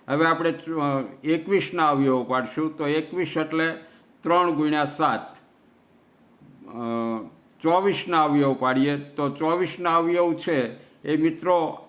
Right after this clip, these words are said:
આઠ ગુણ્યા ત્રણ પડે. તો આઠ એટલે, અ, બે ગુણ્યા બે ગુણ્યા બે એટલે આઠ થાય. અથવા તો બે ગુણ્યા ચાર લેવા પડે પહેલાં, અથવા તો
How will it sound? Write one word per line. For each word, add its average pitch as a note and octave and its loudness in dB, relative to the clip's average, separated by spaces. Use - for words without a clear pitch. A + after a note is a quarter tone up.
આઠ D#3+ 0
ગુણ્યા D#3+ 4
ત્રણ C#3+ 0
પડે. G#2 -4
તો D#3 -4
આઠ E3+ 2
એટલે, F3 4
અ, - -8
બે F3 4
ગુણ્યા F3 2
બે E3 2
ગુણ્યા D#3+ 0
બે D#3+ 0
એટલે C#3+ -4
આઠ C3 0
થાય. A2+ -4
અથવા D#3 0
તો E3+ -2
બે D#3+ 2
ગુણ્યા E3+ 2
ચાર E3+ 2
લેવા C3 4
પડે B2+ -2
પહેલાં, C3+ -4
અથવા D3+ 0
તો D#3+ -4